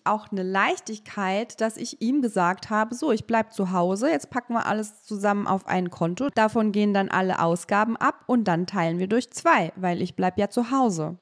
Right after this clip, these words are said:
Er hatte gar keine Chance. Und weil das immer weiterhin ein Thema ist und auch bei meinen Kundinnen, die vielleicht vor Jahren schon den Fehler gemacht haben, das nicht anzusprechen, ist es natürlich eine größere Herausforderung,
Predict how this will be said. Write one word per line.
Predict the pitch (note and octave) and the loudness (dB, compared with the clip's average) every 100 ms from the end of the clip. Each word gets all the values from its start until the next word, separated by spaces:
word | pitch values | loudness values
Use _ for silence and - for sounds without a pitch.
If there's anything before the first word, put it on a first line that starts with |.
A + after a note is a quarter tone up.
| _ _ | _ _
Er | - A#3 | -8 -6
hatte | C4 B3 | -4 -4
gar | B3 B3+ | -2 -2
keine | - C4 B3 | 0 -2 0
Chance. | B3 - F#4 D4 D#3+ - - - | -2 2 2 2 0 -10 -16 -2
Und | A#3 C4+ C4+ - _ | 2 2 0 -8 _
weil | G#3 A#3+ C#4+ D#4 | -2 2 2 2
das | C#4+ - _ - | 2 0 _ 2
immer | E4+ G4 E4+ B3+ | 4 6 4 4
weiterhin | B3 C4+ D#4+ D4 B3+ C4 B3+ - | 2 2 2 0 0 0 -2 -4
ein | A3+ | -6
Thema | A3 D#4+ E4+ D3 | -2 -2 0 -2
ist | C4 - | -4 -6
und | A#3 - | -8 -2
auch | C4 | -2
bei | - B3 | 0 -2
meinen | A3+ G#3 G3 | 0 0 -2
Kundinnen, | F#3+ - G4 D4 G#3 G3 F#3+ | -4 0 2 2 2 0 -2
die | A#3+ | -4
vielleicht | E4 C#4 B3 A3 G#3+ - - _ _ | -2 0 2 0 -2 -8 -20 _ _
vor | C4 | 2
Jahren | A3 A3 B3 D4 B3+ A#3 G#3+ | 4 4 4 4 2 0 -2
schon | - G#3+ G#3+ G3+ - - | 0 0 0 -2 -6 -2
den | G#3 G#3 | 0 0
Fehler | - C#4 D#4 D#4+ A#3+ | -2 2 4 4 2
gemacht | G#3 F#3+ G3 - | 0 -2 -4 -6
haben, | F#3+ F#3 | -4 -4
das | F#3+ - | -6 -2
nicht | A#3+ F4 - | -2 -2 -2
anzusprechen, | A3 G3+ G3+ - - F3+ F3+ F3 F3 F#3+ _ _ - | -2 -2 -6 -10 -8 -6 -6 -6 -8 -8 _ _ -4
ist | D#4+ D#4+ | -4 -4
es | D#4 | -4
natürlich | B3+ B3 - C4+ C4+ C4+ B3+ | -4 -2 0 2 2 0 -2
eine | A3 G#3+ | -6 -8
größere | - C4 F#4+ D4 A3 | -4 -2 -2 -2 -2
Herausforderung, | A3+ A3 G3 D#4 A#4 - G#3 F#3 F3+ E3+ F3 G#3+ F4 | 0 0 2 0 -2 -2 -2 0 0 -2 -2 -2 -4